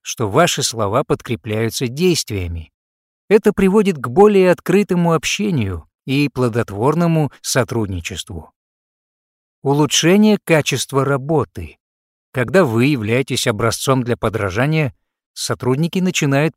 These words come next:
перенимать ваши навыки и методы работы, что неизбежно ведёт к повышению их профессионализма.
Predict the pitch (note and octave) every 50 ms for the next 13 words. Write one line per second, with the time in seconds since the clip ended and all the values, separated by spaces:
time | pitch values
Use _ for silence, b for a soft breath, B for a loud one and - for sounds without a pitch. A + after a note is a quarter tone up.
0 | _ - E3 E3 E3 D#3+ E3 E3+ D#3 D#3+ E3+ D#3+ - A#2+ A#2+ B2 A#2 - - A#2
1 | G#2+ G#2+ G#2+ G#2+ A2 C3 C#3 - F3 E3+ D3 b b b b b D3 C3+ B2+ A2+
2 | A2+ A2+ A2+ G#2 - A#2+ G#2 B2 B2+ B2+ D3 D#3 D#3+ F#3+ F#3+ E3+ _ G#2+ E2+ -
3 | _ _ _ _ _ - - - - B2+ A2 G#2 G#2+ G#2+ G#2 F#2+ G2+ G#2+ C3 D3+
4 | D#3+ C#3+ F3 E3+ C#3 B2 A2+ A2+ A#2+ A#2 - - - - A2+ G2+ G2+ F#2+ - -
5 | C3+ C#3 D3 D3+ D#3 D#3 D3 C3+ - - B2+ A2+ G2+ - - - A#2+ A2+ - C3+
6 | A2+ - - C3 A#2+ B2 B2+ B2 B2+ B2+ A2+ G#2 F#2 F2+ F2 E2+ E2+